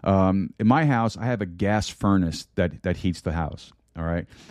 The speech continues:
And what I'll do, I'll get up in the morning, and if it's a chilly night, you know, I'll turn the heat up to take that morning chill out of the house. And then when you, when you fire that thing up, you hear that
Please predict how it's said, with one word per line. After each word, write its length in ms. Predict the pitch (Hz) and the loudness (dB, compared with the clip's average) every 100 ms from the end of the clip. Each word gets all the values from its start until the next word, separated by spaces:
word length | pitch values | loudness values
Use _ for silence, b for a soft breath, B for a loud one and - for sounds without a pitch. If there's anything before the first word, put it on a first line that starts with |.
| - | -4
And 100 | 107 | 2
what 80 | 131 | 4
I'll 100 | 190 | 2
do, 120 | 139 | 2
I'll 120 | 139 | 0
get 120 | 120 113 | 2 0
up 120 | 117 | 0
in 60 | 120 | 0
the 40 | |
morning, 520 | 110 92 92 101 113 | 0 -2 -4 -6 -6
and 260 | 95 95 98 | -2 -2 -2
if 80 | - | -8
it's 120 | - | -14
a 40 | |
chilly 340 | - - 123 107 | -4 2 4 4
night, 340 | 87 90 127 | 2 0 -2
you 60 | 101 | -4
know, 80 | 92 | -2
I'll 120 | 101 | -4
turn 260 | - 117 | 0 2
the 80 | 107 | 2
heat 220 | 104 104 | 4 4
up 260 | 92 90 - | 6 4 0
to 80 | 95 | -6
take 240 | - 101 | -4 0
that 200 | 98 95 | 2 2
morning 340 | 95 92 98 92 | 2 4 4 2
chill 280 | - 95 92 | 0 2 2
out 120 | 90 | 2
of 60 | 90 | 2
the 80 | |
house. 420 | 80 82 85 98 - B B B B B - | 0 0 -2 -4 -12 B B B B B -2
And 120 | 104 | 2
then 180 | 113 117 | 4 2
when 180 | - 113 | 4 6
you, 200 | 123 135 - | 8 6 2
when 120 | 120 | 4
you 80 | 110 | 4
fire 380 | - 131 151 165 | 2 -2 -2 -2
that 180 | 135 | -4
thing 280 | - 123 120 | -4 -2 0
up, 240 | 113 85 101 | -2 -2 0
you 100 | 98 | 2
hear 160 | 110 | 4
that 240 | 104 98 | 6 4